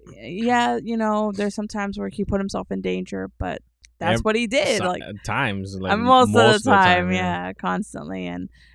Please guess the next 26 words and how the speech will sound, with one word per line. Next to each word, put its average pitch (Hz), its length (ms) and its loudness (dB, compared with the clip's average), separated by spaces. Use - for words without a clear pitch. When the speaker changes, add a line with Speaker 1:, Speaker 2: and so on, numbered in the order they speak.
Speaker 1:
um, 190 500 -4
and 190 160 -4
then, 196 360 -2
you 196 100 -8
know, 196 120 -2
when 196 120 0
it 190 100 -6
comes 202 200 -8
to 202 100 -6
Bob 185 240 -2
Ross, 180 520 -2
another 180 380 -2
wholesome 180 360 -4
person, 185 540 -6
he 233 520 -2
is 214 260 0
really 202 300 0
the 190 120 -4
type 180 280 -8
of 208 80 -8
person, 180 280 -4
like, 190 160 -4
if - 160 -10
you 240 80 -2
ever 247 180 -2
watch 202 360 -2